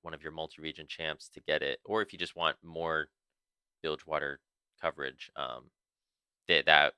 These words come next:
that jumped out. I was like, "Oh, that's a really cheap swarm minion you could run early to, to go for Bandle Tree."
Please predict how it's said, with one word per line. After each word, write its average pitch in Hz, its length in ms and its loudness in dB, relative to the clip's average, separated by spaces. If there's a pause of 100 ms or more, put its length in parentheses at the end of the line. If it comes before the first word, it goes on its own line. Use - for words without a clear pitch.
that 78 140 -4
jumped 76 180 -4
out. 76 60 2
I 71 40 2
was 73 100 -6
like, 73 180 -14
"Oh, 95 220 -4
that's - 480 -4
a 80 100 -6
really 76 320 -10
cheap - 320 -10 (840)
swarm 82 400 -10
minion 73 260 -14
you 69 80 -20
could - 160 -20
run 76 240 -6
early 78 480 -6 (220)
to, 73 200 -8 (540)
to 87 80 -12 (680)
go 80 300 -2
for - 160 -14
Bandle 69 340 -6
Tree." - 400 -18